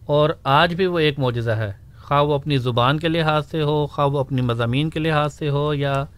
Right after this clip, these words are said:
آئندہ پیش گوئیوں کے مطاب-، مقابلے کے لحاظ سے ہو، یا گزشتہ اقوام کے جو قصے یا کہانیاں یا واقعات بلکہ کہنا چاہیے جو بیان ہوئے ان کے متعلق ہو،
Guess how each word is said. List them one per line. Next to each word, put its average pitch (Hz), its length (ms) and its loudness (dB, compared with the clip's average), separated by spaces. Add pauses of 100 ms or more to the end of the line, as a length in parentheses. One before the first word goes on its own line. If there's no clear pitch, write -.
(540)
آئندہ 147 380 4
پیش 135 260 2
گوئیوں 147 240 2
کے 165 60 -4
مطاب-، 147 420 0
مقابلے 139 480 0
کے 147 80 -2
لحاظ 143 320 0
سے 151 140 -4
ہو، 151 180 0
یا 147 140 2 (120)
گزشتہ 147 640 2
اقوام 139 420 2
کے 147 120 -2
جو 139 220 0
قصے 135 460 -2
یا 131 140 -2
کہانیاں 131 580 -2 (600)
یا 139 80 4
واقعات 147 680 6
بلکہ 139 220 -2
کہنا 135 220 0
چاہیے 139 220 -2
جو 131 120 0
بیان 123 320 0
ہوئے 127 320 2 (720)
ان 175 160 2
کے 170 140 2
متعلق 135 480 0
ہو، 139 180 2